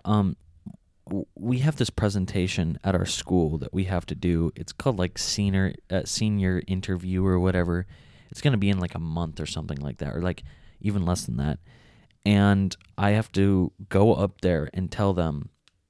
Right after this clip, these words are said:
that, yeah, I wanna be an entrepreneur. And, uh,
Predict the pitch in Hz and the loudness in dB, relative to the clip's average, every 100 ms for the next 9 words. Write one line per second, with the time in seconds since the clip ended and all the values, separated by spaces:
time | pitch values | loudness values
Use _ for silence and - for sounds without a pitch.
0 | - 95 90 85 _ - 107 135 117 123 | -4 2 4 2 _ -4 2 4 4 4
1 | 92 95 82 90 - - 90 85 117 - | 2 2 2 0 -2 -4 -2 0 0 -4
2 | _ _ - 90 90 87 82 87 82 85 | _ _ -4 0 2 2 2 2 2 -2